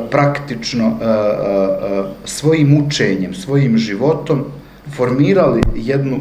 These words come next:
novu kulturu, e, sabornog i vaseljenskog etosa i karaktera kod srpskog naroda, prožetu sjajem nestvorene svjetlosti, e, pa stoga nepojmljivu,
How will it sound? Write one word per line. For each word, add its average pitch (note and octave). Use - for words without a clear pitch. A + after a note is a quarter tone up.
novu B2
kulturu, A#2
e, -
sabornog B2
i A2
vaseljenskog G2+
etosa G2
i F#2+
karaktera G2
kod F#2+
srpskog A2+
naroda, C3+
prožetu E3+
sjajem D3+
nestvorene A#2+
svjetlosti, D#3
e, A2+
pa G#2+
stoga C3+
nepojmljivu, B2